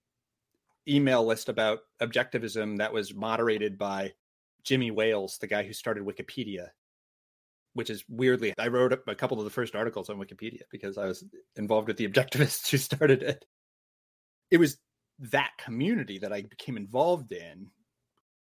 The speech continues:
in college that kind of really brought me into the, to the ideology. 'Cause then I, I,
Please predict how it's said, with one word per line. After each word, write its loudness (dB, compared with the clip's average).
in -6
college -4
that -10
kind -10
of -12
really -6
brought -6
me -12
into -14
the, -12
to 2
the 6
ideology. 8
'Cause 0
then 12
I, 10
I, 6